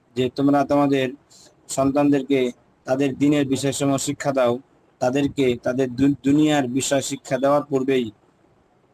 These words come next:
তারপরে ওয়াসাল আল আওলাদ ইলাল মাদ্রাসাতি ক্বাবলা আন ইয়াবদাউ দারসু, দরস শুরু হওয়ার পূর্বে মাদ্রাসায় ছেলেরা পৌঁছে গেল।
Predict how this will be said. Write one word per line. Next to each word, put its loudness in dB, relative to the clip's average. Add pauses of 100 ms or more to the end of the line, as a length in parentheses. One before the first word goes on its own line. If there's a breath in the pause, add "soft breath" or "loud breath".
(1400)
তারপরে 0
ওয়াসাল 2
আল 2
আওলাদ 2
ইলাল 2
মাদ্রাসাতি 0
ক্বাবলা 0
আন 2
ইয়াবদাউ 0
দারসু, -2 (500)
দরস 2
শুরু 0
হওয়ার 2
পূর্বে 0
মাদ্রাসায় 2
ছেলেরা 0
পৌঁছে -2
গেল। 0